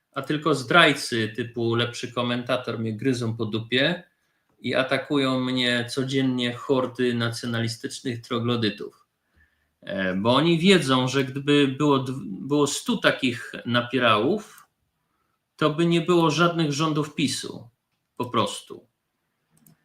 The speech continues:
O, tutaj mam na C D A. E, „Żeście mnie, towarzyszu napierniczak, coś tam”. Ja,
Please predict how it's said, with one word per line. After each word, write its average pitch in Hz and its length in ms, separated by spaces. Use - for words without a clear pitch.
O, - 120
tutaj 175 280
mam 160 400
na 139 160
C - 240
D 147 160
A. 107 460
E, 110 360
„Żeście 170 400
mnie, 160 240
towarzyszu 156 640
napierniczak, 143 880
coś - 260
tam”. 139 160
Ja, 180 200